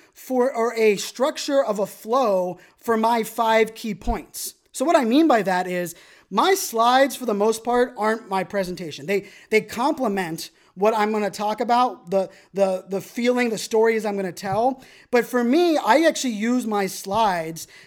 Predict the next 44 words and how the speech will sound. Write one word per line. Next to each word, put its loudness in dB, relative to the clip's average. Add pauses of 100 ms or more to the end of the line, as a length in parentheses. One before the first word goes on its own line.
to 0
help 0
get -2
me 2
through -4
the 4
presentation -4 (280)
in 2
a 6
way 4
that 0
allows 4
me 0
to -2
get 0
to -8
my -4
five -4
points. -10 (800)
And 0
what 4
I 6
mean 2
by 2
that 2
is, -2 (260)
let's -2
say 2
I 4
have 2
thirty -2
slides. -8 (300)
Of 6
those 2
thirty 2
slides, 0 (240)
within 0
that 2
presentation, -2 (260)
certain 2
slides 0
are 2
gonna 0
invoke 4